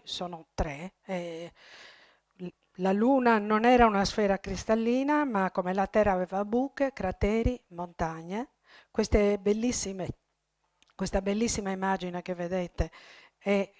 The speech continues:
il, i disegni che Galileo quasi da grande pittore riportava nel suo Sidereus Nuncius.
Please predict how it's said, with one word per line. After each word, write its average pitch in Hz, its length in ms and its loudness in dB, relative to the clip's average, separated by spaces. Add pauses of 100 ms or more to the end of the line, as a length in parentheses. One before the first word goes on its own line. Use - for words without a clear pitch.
il, 170 580 -6 (320)
i 190 80 -20
disegni 185 720 0 (320)
che - 140 -20
Galileo 180 840 -2 (680)
quasi 208 300 0 (680)
da 185 140 -4
grande 226 400 2
pittore 190 720 2 (400)
riportava 190 800 0
nel 175 220 -8
suo 185 340 -2
Sidereus 180 560 -4
Nuncius. 294 720 -6